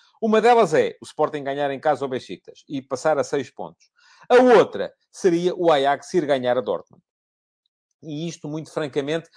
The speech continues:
eu acho que o Ajax é uma excelente equipa, mas já acho, acho que é a equipa mais forte do grupo, mas já acho difícil. Ah, porquê? Porque se-, basta que o Borussia Dortmund empate, ou até se ganhar, imaginemos, ao Ajax,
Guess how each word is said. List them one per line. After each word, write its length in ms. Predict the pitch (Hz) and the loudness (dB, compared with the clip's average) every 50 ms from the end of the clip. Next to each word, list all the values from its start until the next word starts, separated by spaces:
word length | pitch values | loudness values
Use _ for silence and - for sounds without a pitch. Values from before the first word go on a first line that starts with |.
| _ _ _ | _ _ _
eu 160 | 147 147 160 | -2 0 2
acho 220 | 160 156 - - | 2 0 -2 -6
que 100 | - 160 | -8 -4
o 100 | 143 139 | 0 2
Ajax 520 | 139 131 135 139 127 113 - - - - - | 4 4 4 4 2 2 0 -4 -12 -18 -10
é 240 | - 139 131 127 110 | -6 -4 -2 -2 -2
uma 380 | 104 113 110 104 104 101 98 92 | -4 -6 -6 -6 -6 -6 -6 -6
excelente 380 | 82 - - 135 131 123 135 | -8 -10 -10 -10 -10 -8 -10
equipa, 280 | 131 127 156 160 160 160 | -12 -10 -12 -10 -10 -10
mas 220 | 151 160 170 165 | -8 -6 -6 -4
já 140 | 143 180 165 131 170 180 180 185 | -4 -4 -4 -4 -6 -8 -10 -10
acho, 100 | 180 - - | -12 -8 -4
acho 200 | 127 117 - - | -2 -2 -2 -2
que 80 | - 139 | -2 -2
é 40 | 123 | -2
a 40 | |
equipa 260 | 117 110 - 135 123 110 | -2 -4 -4 -6 -4 -4
mais 200 | 123 135 135 - | -2 -4 -4 -2
forte 300 | - 165 156 135 127 131 | 0 0 0 0 0 -2
do 120 | 139 127 | -6 -4
grupo, 300 | 131 156 165 165 165 _ _ _ _ _ _ | 0 0 0 -2 -2 _ _ _ _ _ _
mas 180 | - 208 190 175 | -6 -6 -4 -4
já 120 | 196 185 | -2 -4
acho 140 | 185 170 - | -4 -4 -6
difícil. 400 | 180 175 - - 95 - - - - _ _ _ _ _ _ _ _ _ _ _ _ - | -12 -14 -14 -14 -16 -18 -20 -20 -20 _ _ _ _ _ _ _ _ _ _ _ _ 2
Ah, 240 | 165 156 147 143 - - | 4 4 4 4 0 -2
porquê? 440 | - 254 254 190 - 131 196 - - _ | 0 0 0 0 0 -2 -4 -4 -4 _
Porque 220 | - 269 247 - | -4 -4 -4 -6
se-, 100 | - - - | -10 -16 -8
basta 360 | 180 208 285 302 294 - 233 | -2 0 0 0 0 -2 -6
que 120 | 220 - 220 | -6 -6 -6
o 40 | 185 | 0
Borussia 380 | 170 180 165 165 165 - 165 | 0 2 2 0 -2 -4 -2
Dortmund 480 | 139 135 120 107 - - 101 90 78 - _ _ _ _ | 0 0 0 0 0 -6 -12 -16 -16 -18 _ _ _ _
empate, 540 | - 165 147 123 - 120 104 90 - - - - _ _ _ | -6 -6 -6 -2 -2 0 -2 -2 -4 -8 -20 -20 _ _ _
ou 220 | _ 104 107 107 - - | _ -8 -8 -6 -6 -8
até 240 | - - - 139 123 | -8 -4 -2 -2 -2
se 180 | - - - | -4 -6 -4
ganhar, 520 | 113 127 117 113 117 123 113 98 85 - _ _ - | -2 -2 -2 -2 -2 -2 -2 -2 -4 -6 _ _ -20
imaginemos, 680 | 90 92 98 104 110 104 110 120 110 98 87 82 87 104 | -18 -16 -12 -12 -12 -10 -10 -10 -10 -10 -12 -12 -10 -6
ao 80 | 113 | -4
Ajax, 420 | 117 113 110 113 120 120 - - | -2 -2 -2 -2 -4 -6 -8 -16